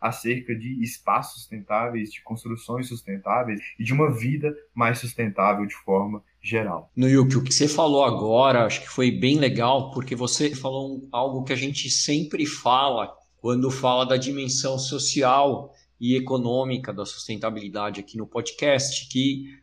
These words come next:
Speaker 2: se for mais caro e não for economicamente viável, não é sustentável. E a gente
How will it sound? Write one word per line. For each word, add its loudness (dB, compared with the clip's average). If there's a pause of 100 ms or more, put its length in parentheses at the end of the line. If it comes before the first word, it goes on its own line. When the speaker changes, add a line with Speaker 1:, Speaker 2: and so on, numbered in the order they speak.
(120)
Speaker 2:
se -2
for 4
mais 4
caro 2
e -8
não -2
for 0 (100)
economicamente 2
viável, 4
não 2
é 2
sustentável. -4 (280)
E -2
a 0
gente 0